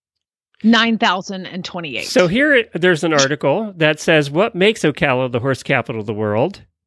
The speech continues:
Speaker 2: And, uh, here they're just saying, they're saying, "Oh, we still have the largest horse population." They're still claiming that.
Speaker 1: Do you know how many horse farms there are in the Bluegrass region?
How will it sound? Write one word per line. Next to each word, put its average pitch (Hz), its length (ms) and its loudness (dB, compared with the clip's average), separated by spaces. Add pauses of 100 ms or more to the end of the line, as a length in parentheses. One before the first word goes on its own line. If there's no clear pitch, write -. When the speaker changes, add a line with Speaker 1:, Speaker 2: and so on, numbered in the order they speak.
(600)
Speaker 2:
And, 165 580 2
uh, 151 380 4
here 202 380 0
they're 180 180 0
just 170 300 -2
saying, 180 360 2
they're 165 140 0
saying, 170 500 0
"Oh, 156 160 0
we 165 220 2
still 185 300 0
have 175 200 0
the 160 160 2
largest 156 380 2
horse 254 240 0
population." 131 600 -4
They're 165 100 -2
still 294 200 -6
claiming 135 300 -6
that. 143 180 -12 (1500)
Speaker 1:
Do 233 120 2
you 370 80 4
know 440 220 4
how 415 100 4
many 359 240 4
horse 311 340 0
farms 311 320 -4
there 285 220 0
are 262 240 4
in 233 200 -2
the 240 80 -4
Bluegrass 247 680 -2
region? 220 520 -2